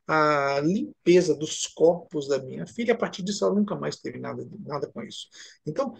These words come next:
dentro do trabalho, nós podemos pro-, produzir inúmeros, inúmeros, a palavra é inúmeros, inúmeros ni-, inúmeros níveis de cura. É,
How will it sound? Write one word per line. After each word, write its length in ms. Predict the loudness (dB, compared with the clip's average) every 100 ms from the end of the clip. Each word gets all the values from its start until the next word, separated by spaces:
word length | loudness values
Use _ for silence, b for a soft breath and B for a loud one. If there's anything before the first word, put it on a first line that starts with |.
| -16
dentro 300 | 0 0 2
do 60 | 0
trabalho, 420 | 2 2 2 2
nós 140 | 0 -2
podemos 320 | 0 2 0
pro-, 320 | -2 -4 -4 0
produzir 540 | 2 2 2 0 0 _ _ _
inúmeros, 720 | 2 2 2 2 0 -2 -6 -12 _ _
inúmeros, 640 | 6 10 10 10 6 -2 -4
a 60 |
palavra 240 | 4 6 8
é 40 |
inúmeros, 400 | 8 6 6 0 -10 _
inúmeros 520 | 2 4 4 0 0
ni-, 480 | 4 6 4 2 2
inúmeros 400 | 4 4 2 2
níveis 340 | 4 4 4
de 160 | 2 -2 -4
cura. 480 | -4 0 2 2 -2 _ b b b
É, 280 | 2 4 4